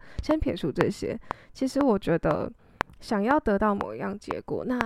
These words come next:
一定就是要去专心的研读啊，或是去找出各种方法。那我觉得自己最难的就是真诚的、实际的去付出行动，而且还有坚持这些行动。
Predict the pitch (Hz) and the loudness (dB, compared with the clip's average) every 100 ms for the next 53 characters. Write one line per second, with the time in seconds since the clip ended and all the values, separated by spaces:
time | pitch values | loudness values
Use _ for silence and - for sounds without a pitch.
0 | - - 233 311 285 262 254 233 233 - | -4 0 2 2 2 2 2 2 0 2
1 | 190 202 - 190 185 - 127 185 - - | 0 0 -2 0 0 -2 -8 -4 -2 -2
2 | 50 - - 190 196 180 - 190 78 - | -4 -8 -4 -2 -2 -4 -4 -6 -6 -4
3 | - 165 240 185 - 214 - - 214 - | -2 0 0 0 -2 -6 -8 -8 -4 -4
4 | - - _ - - - - 208 196 185 | -4 -12 _ -14 -14 -12 -6 -4 -2 -4
5 | 202 _ _ _ - - _ _ _ - | -6 _ _ _ -12 -12 _ _ _ -8
6 | - 208 202 196 196 196 269 233 185 - | 0 2 4 6 6 6 2 2 -2 -2
7 | - - 302 226 202 214 98 78 233 - | -6 2 2 4 0 -2 -2 -4 -2 2
8 | 220 220 196 185 - 190 202 - 208 175 | 2 2 2 0 2 2 0 -2 -4 -4
9 | - 76 208 226 - - 185 - 214 - | -2 -2 -2 -6 -6 -2 -2 0 -2 0
10 | 110 73 - - 185 - 175 - 185 - | 0 0 -4 0 0 2 0 2 0 -2
11 | - 98 - - 240 - 196 - 202 170 | -6 -6 -6 -6 -10 -4 -4 -2 0 0
12 | - 175 185 - - 165 139 170 - - | 0 -2 -2 -6 -6 -4 -2 -4 -6 -10
13 | - - 226 | -6 -6 -6